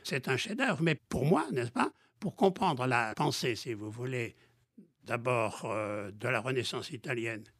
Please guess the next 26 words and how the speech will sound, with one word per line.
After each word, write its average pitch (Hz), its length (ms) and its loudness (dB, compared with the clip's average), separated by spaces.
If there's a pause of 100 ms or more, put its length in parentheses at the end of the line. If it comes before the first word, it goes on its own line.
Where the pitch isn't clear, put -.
(120)
et - 160 -18
ensuite - 520 -4 (240)
de 123 80 -8
l'influence 131 640 -4
que 139 140 -8
cette - 240 -12
Renaissance 123 540 -6
italienne 120 480 -6
a 120 60 -4
eue 123 100 -6
sur 113 220 -6
l'Europe 107 340 -6
entière 208 360 -4
pendant 120 260 -6
au 110 60 -6
moins 117 180 -6 (360)
deux 117 140 -6
siècles, 247 320 -4 (200)
c'est - 280 -8
un 151 80 0
texte - 320 -4
tout, 139 100 -6 (100)
tout 156 160 -4
à 160 100 2
fait 220 160 0
fondamental. 160 720 2